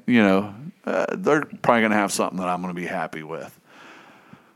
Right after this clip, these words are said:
So we go strolling into the Jacksonville fly shop,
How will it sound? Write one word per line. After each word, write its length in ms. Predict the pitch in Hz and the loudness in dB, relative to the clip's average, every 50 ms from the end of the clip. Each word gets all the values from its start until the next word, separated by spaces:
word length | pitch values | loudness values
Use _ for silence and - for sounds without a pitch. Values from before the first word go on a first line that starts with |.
| _ _ _ - | _ _ _ -8
So 180 | - - 196 | -4 -2 0
we 140 | 202 214 202 | 2 2 4
go 120 | 185 170 156 | 4 4 4
strolling 720 | - - - - - 110 110 117 117 120 123 123 123 120 | 4 2 0 0 2 4 4 6 6 6 6 6 4 4
into 200 | 117 117 117 117 | 4 2 2 2
the 120 | 113 110 113 | 0 0 0
Jacksonville 840 | 101 107 113 110 110 107 - - 113 107 104 110 110 110 110 107 | 2 2 4 4 2 2 0 -2 0 2 4 4 6 6 4 4
fly 340 | 101 - - 107 104 104 104 | 2 0 0 2 2 2 2
shop, 520 | 101 - - 107 104 101 101 104 - - | 0 0 0 0 0 0 0 0 0 -2